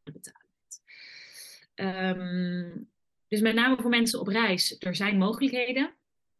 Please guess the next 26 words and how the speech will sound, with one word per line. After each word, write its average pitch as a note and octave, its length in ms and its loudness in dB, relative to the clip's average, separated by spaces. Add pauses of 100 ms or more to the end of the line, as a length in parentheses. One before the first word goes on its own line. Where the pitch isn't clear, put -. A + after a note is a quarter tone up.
(200)
Wordt F#3+ 400 -2
het G3 140 -2
een F3 120 -2
duurzamere E3 580 2
periode D#3 540 2
dat A#3 200 -4
je - 80 -2
in G#3 60 -2
het G3 80 -4
buitenland F#3+ 380 -4
zit? F3 280 -8
Ja, - 220 -14
dan E3+ 220 -4
zul F#3+ 180 -2
je F#3 100 -2
echt - 180 -12
concreet F#3 400 -6
moeten F3 260 -8
kijken D3+ 360 -10
van, D#3 100 -12
"Ja, D3+ 220 -14
wat D3 140 -20
ga E3 120 -18
ik E3 140 -18
dan D#3+ 160 -6
doen?" D#3 340 -6